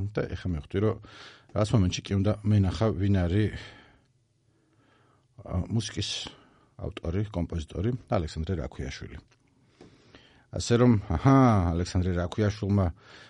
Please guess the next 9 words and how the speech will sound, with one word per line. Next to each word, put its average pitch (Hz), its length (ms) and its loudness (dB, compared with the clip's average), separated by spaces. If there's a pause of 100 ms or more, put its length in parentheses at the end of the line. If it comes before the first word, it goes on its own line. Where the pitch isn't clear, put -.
(300)
ბეჭდების - 340 2
მბრძანებლის 110 440 2
თემა 110 260 0
რატო 104 200 0
გამოიყენა 113 560 2
თეცხრასოთხმოცდაშვიდ - 2750 -10
წელს 76 340 -10 (680)
გამოსულ 73 460 -10
ფილმში. - 460 -14